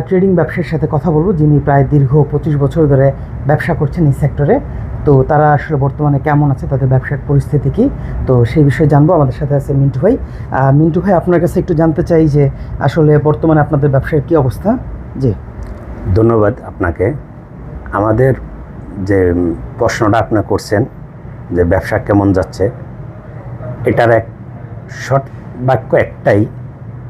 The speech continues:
Speaker 2: যে আমাদের ট্রেডিং সেক্টরে বিজনেস খুবই খারাপ অবস্থা যাচ্ছে, যেটা আমরা এখন অনুধাবন করতেছি এভাবে যে, আহ, রিয়েল এস্টেটের দিকে তাকালে দেখা যায় যে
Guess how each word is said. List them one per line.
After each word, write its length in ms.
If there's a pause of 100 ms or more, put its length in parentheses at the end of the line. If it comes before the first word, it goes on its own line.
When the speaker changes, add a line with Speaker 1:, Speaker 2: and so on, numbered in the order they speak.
(680)
Speaker 2:
যে 100
আমাদের 400 (360)
ট্রেডিং 300
সেক্টরে 420
বিজনেস 520 (100)
খুবই 300
খারাপ 300
অবস্থা 440
যাচ্ছে, 440 (1200)
যেটা 520 (920)
আমরা 420 (320)
এখন 400
অনুধাবন 600
করতেছি 500
এভাবে 360
যে, 220 (1200)
আহ, 720
রিয়েল 280
এস্টেটের 460
দিকে 220
তাকালে 540
দেখা 280
যায় 160
যে 320